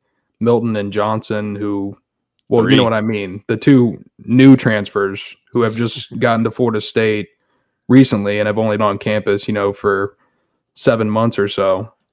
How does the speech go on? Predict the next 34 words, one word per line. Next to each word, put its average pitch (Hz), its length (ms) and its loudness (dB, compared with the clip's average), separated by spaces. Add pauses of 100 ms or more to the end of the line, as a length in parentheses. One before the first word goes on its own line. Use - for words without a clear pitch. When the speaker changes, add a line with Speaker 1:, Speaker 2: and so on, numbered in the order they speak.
(140)
Speaker 1:
So 107 200 0
they're 113 100 0
new 117 180 2
to 117 80 2
Florida 110 300 0
State. 107 300 -2
They're 104 100 -2
new 110 140 -4
to 107 100 -2
the 98 120 -4
team 110 500 -8 (600)
and 113 100 -2
everything. 110 640 -2 (520)
So 127 100 2
I 135 60 6
thought 131 200 0
that 120 80 0
w-, 127 260 2
that 127 100 2
was 139 160 2
a 139 40 2
little 135 200 4
strange, 131 520 0
but, 107 260 -6 (400)
you 120 60 -4
know, 123 60 0
I 143 100 -2
can, 147 340 -2 (380)
I 143 80 -2
can 165 120 0
see 165 160 0
why, 123 600 -2
'cause 123 160 -2
obviously 117 760 -4